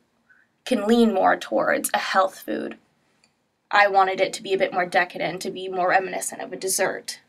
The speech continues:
So I decided to have that same idea of having that cocoa dusting on the top. That way you can have this chocolate layer that kind of develops the flavor of the pudding a bit more.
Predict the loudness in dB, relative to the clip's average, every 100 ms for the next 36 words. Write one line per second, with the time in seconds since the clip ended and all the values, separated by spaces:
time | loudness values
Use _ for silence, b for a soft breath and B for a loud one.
0 | _ -10 0 6 8 6 2 0 2 2
1 | 0 -2 -2 2 0 0 -4 -2 -4 -6
2 | -8 -10 -16 -20 b b b 2 2 0
3 | 4 4 6 -2 -2 -2 -2 -2 -4 _
4 | -12 -8 -6 -4 -4 -2 -4 -4 -6 -4
5 | -2 -2 4 4 2 -6 b b b b
6 | 2 4 6 4 4 2 -4 -6 -2 2
7 | 2 2 -2 -6 -4 -2 -2 -2 0 2
8 | 4 4 2 0 -6 _ _ _ _ 0
9 | 2 2 -2 -12 -8 -4 -2 -2 -4 -8
10 | _ -10 0 2 2 0 -4 -8 -4 -2
11 | 0 -2 -8 -12 -12 -10 -8 -8 -8 -8
12 | -6 -4 -6